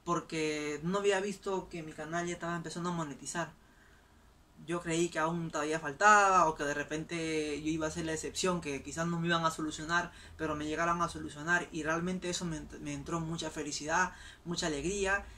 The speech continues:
y aquí les muestro la prueba que realmente sí me dio la oportunidad. Y aquí les voy a mostrar una prueba. Aquí está la prueba uno. Aquí, este, bueno, mm,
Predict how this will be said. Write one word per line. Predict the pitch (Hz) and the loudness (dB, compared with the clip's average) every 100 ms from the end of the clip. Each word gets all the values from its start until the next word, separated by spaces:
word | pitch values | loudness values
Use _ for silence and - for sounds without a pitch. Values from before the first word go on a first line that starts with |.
| - | -4
y | 156 | -2
aquí | 147 180 | 0 0
les | 180 | 2
muestro | 170 185 - 170 | 0 -4 -6 -6
la | 143 | -6
prueba | - 180 170 175 | -2 0 0 0
que | 156 143 | -2 -4
realmente | 147 151 156 160 | -2 -4 -6 -6
sí | 156 170 | -8 -6
me | 156 143 | -6 -4
dio | 147 | -6
la | 139 | -6
oportunidad. | 139 - 120 131 - - - - - - | -8 -14 -14 -14 -16 -18 -20 -20 -20 -10
Y | 156 | -6
aquí | 156 185 | -2 0
les | 170 | 0
voy | 170 | -2
a | 165 | -4
mostrar | 160 170 165 | -6 -8 -8
una | 151 | -8
prueba. | 143 202 208 233 - - - - - | -4 -2 -2 -4 -10 -20 -20 -16 -12
Aquí | 151 165 | -10 -8
está | 160 - 165 | -8 -4 -2
la | 151 143 | -2 -6
prueba | 180 185 175 185 | -2 2 4 4
uno. | 196 175 226 - - - - - - - - - - | 2 -2 -4 -8 -16 -18 -20 -20 -20 -20 -20 -20 -16
Aquí, | 139 170 175 170 - | -10 -6 -6 -6 -8
este, | 165 - 151 160 | -10 -8 -2 0
bueno, | 185 151 - - | 2 0 -2 -8
mm, | 170 165 | -4 -2